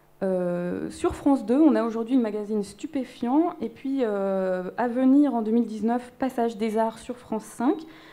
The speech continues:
Donc ce sont des magazines qui proposent des documentaires, euh, sur les arts visuels, mais pas systématiquement. Donc ça reste quand même des magazines culturels généralistes. Euh, pareil, l'émission Dardar, euh, qui est très connue sur France deux,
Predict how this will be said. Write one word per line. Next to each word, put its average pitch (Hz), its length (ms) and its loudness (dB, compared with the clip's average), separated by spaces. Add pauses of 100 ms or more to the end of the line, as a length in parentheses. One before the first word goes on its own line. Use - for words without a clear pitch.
(100)
Donc 247 140 -2
ce 262 140 -6
sont 330 240 2
des 254 440 0
magazines 254 420 4
qui 320 120 0
proposent 285 400 -2
des 226 100 -2
documentaires, 240 840 -4
euh, 202 60 -8
sur 240 240 -8
les 226 160 -4
arts 208 100 -4
visuels, 208 400 0
mais 233 100 2
pas 294 200 0
systématiquement. 220 880 -6 (340)
Donc 214 120 -6
ça 208 140 -6
reste 262 260 -6
quand 240 80 -4
même 233 140 -6
des 208 80 -4
magazines 196 580 -4
culturels 190 480 -6
généralistes. 202 720 -8 (500)
Euh, 196 540 -6 (140)
pareil, 226 560 0
l'émission 226 440 0
Dardar, 202 600 0
euh, 185 80 0
qui 185 120 -8
est 190 40 -6
très 226 160 -6
connue 233 260 2
sur 220 160 -6
France 196 320 -2
deux, 311 240 2